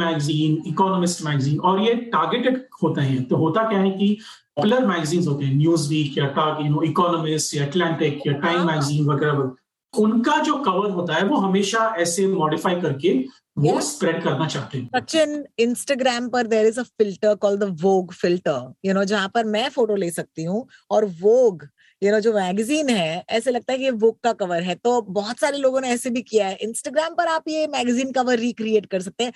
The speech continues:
Speaker 2: It might be Vogue magazine only trying to promote themselves। Uh, but
Speaker 1: या।
Speaker 2: not that, it's not, Photoshop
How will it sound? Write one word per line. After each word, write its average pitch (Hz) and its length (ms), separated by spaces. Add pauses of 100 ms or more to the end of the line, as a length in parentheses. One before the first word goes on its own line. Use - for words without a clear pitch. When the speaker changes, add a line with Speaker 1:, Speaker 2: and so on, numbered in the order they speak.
(240)
Speaker 2:
It 240 120
might 269 200
be 381 140
Vogue 254 360
magazine 247 400
only 160 420
trying 226 260
to 240 160
promote 214 240
themselves। 202 640 (420)
Uh, 220 200 (240)
but 330 160
Speaker 1:
या। - 400
Speaker 2:
not 240 260
that, 214 280
it's 208 260
not, 202 120
Photoshop 220 600